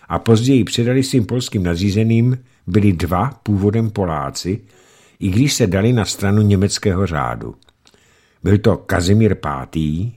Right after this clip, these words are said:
vévoda štětínský, a Konrád Bílý, vévoda olešnický. Porážka řádového vojska byla pro Evropu doslova senzací. Nikdo ze západoevropských vladařů ani ve snu nepřipustil,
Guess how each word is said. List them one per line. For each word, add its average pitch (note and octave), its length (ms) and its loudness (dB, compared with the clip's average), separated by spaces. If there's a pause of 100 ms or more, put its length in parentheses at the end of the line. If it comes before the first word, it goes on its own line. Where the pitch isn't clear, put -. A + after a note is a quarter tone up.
vévoda F2 340 -2
štětínský, E2+ 880 -8 (500)
a D#2 100 -6
Konrád G#2+ 560 2
Bílý, F#2 640 -2 (160)
vévoda E2 600 -4
olešnický. - 720 -12 (180)
Porážka C#3+ 480 -2
řádového B2+ 580 2
vojska A#2 400 0
byla A#2+ 240 0
pro G#2 240 -4
Evropu G2+ 420 0
doslova F#2+ 380 0
senzací. B1 800 -10 (320)
Nikdo G2 640 2 (100)
ze D2+ 140 -8
západoevropských F2 1040 -4
vladařů F2 480 -2
ani F#2 220 -2
ve A2 100 2
snu C3 360 0
nepřipustil, - 840 -4